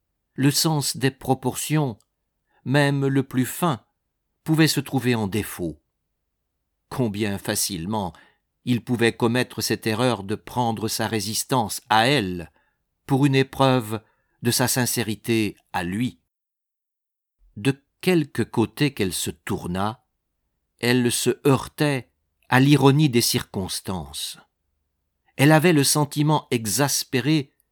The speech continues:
de s'être prise au piège de quelque mauvaise plaisanterie. Au fond de toutes ses préoccupations, il y avait la crainte de ce que Gannett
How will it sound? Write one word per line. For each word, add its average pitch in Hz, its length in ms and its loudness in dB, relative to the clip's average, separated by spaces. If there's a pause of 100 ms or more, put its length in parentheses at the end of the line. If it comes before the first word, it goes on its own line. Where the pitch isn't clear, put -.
(360)
de 117 120 2
s'être 135 440 0
prise 120 420 -2
au 110 60 2
piège 123 580 -2 (460)
de 120 100 0
quelque 117 360 0
mauvaise 110 480 0
plaisanterie. 87 800 -6 (1400)
Au 120 120 4
fond 139 420 0
de 113 160 -2
toutes - 480 -6
ses 113 260 0
préoccupations, 113 1040 0 (800)
il 127 160 4
y 143 120 6
avait 156 220 4
la 131 120 2
crainte 151 540 -2 (540)
de 127 100 4
ce - 140 2
que 139 140 0
Gannett 139 600 2